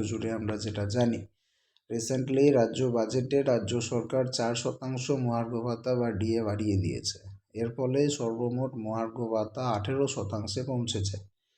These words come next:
কিন্তু সরকারি কর্মীরা এতে সন্তুষ্ট নন, কারণ কেন্দ্রীয় সরকারি কর্মচারীদের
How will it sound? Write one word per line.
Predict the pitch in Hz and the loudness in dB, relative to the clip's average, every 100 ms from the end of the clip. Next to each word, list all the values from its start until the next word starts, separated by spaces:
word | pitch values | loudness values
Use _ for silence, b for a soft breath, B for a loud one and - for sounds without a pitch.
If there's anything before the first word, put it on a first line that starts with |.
| _ _ - | _ _ 0
কিন্তু | 143 160 170 | 4 6 6
সরকারি | 160 131 127 135 143 | 6 2 4 2 4
কর্মীরা | 143 113 113 135 | 2 2 2 2
এতে | 123 98 120 | 2 0 -2
সন্তুষ্ট | 120 107 104 113 101 123 | -2 -6 -6 -8 -4 0
নন, | 143 139 101 98 b b b b - | 4 4 2 -6 b b b b -6
কারণ | 123 131 | -2 0
কেন্দ্রীয় | 127 139 151 151 160 165 | 2 2 4 6 8 8
সরকারি | 165 143 143 139 143 | 8 4 4 2 4
কর্মচারীদের | 135 127 127 123 127 123 123 123 139 147 156 | 4 2 2 2 2 4 2 2 6 8 8